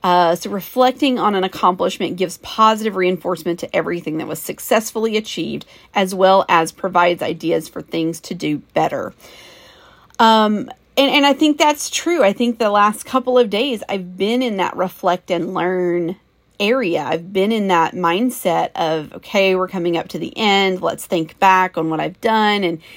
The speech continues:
and feel that accomplishment. Um, I think that's something too that sometimes people forget to do. Um, and, and it's funny 'cause this, the very end of it kind of,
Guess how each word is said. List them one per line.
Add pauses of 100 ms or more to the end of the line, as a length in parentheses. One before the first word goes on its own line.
(200)
and
feel
that
accomplishment. (640)
Um, (1120)
I
think
that's
something
too
that
sometimes (460)
people
forget
to
do. (560)
Um, (380)
and,
and
it's
funny
'cause
this,
the
very
end
of
it
kind
of,